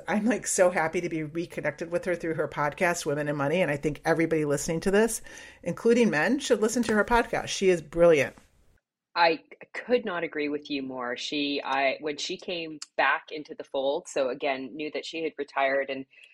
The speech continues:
Speaker 2: you know, you kind of forget about that kind of thing. But when I heard that she had a podcast, uh, I don't,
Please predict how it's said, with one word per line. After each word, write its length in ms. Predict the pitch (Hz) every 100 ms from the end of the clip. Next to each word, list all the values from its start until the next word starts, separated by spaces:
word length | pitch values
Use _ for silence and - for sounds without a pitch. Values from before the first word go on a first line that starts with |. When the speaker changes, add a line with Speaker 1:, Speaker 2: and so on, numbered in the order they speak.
| -
Speaker 2:
you 100 | 202
know, 60 |
you 160 | 151 170
kind 220 | - 175
of 60 | 165
forget 280 | 170 156 165
about 280 | 160 143
that 220 | 135 135 -
kind 180 | 151
of 100 | 139
thing. 220 | - 143 139
But 140 | 127
when 140 | 156
I 200 | 143 165
heard 500 | 180 156 151 165 220 - _ _ _ -
that 240 | 156 -
she 220 | - 165
had 180 | 156 160
a 60 | 147
podcast, 920 | - 127 127 - 185 226 247 - - - _ _ _ _ _ 160
uh, 320 | 147 139 127 - 147
I 120 | 165
don't, 220 | 160